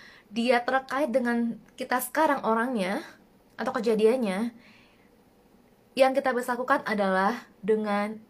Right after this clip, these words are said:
<laughs> ikhlas menerimanya.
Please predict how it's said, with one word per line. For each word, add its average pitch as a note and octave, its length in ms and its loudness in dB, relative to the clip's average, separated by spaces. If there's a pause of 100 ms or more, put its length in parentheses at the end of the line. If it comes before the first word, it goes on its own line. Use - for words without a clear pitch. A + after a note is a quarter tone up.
(540)
<laughs> - 1600 -12
ikhlas C4+ 320 2
menerimanya. G3 720 -2